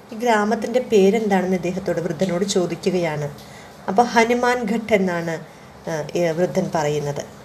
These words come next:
ഈ ഗ്രാമത്തിൻ്റെ പേര്. എന്നിട്ട് അദ്ദേഹം പുഴ ചൂണ്ടിക്കാണിച്ചുകൊണ്ട്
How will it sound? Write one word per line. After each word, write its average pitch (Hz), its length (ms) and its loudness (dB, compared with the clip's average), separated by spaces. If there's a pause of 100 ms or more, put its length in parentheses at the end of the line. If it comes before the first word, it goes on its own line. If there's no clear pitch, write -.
(840)
ഈ 202 60 2
ഗ്രാമത്തിൻ്റെ 165 600 0 (120)
പേര്. 147 220 -4 (500)
എന്നിട്ട് 285 240 4
അദ്ദേഹം 196 320 4
പുഴ 220 280 4
ചൂണ്ടിക്കാണിച്ചുകൊണ്ട് 202 960 0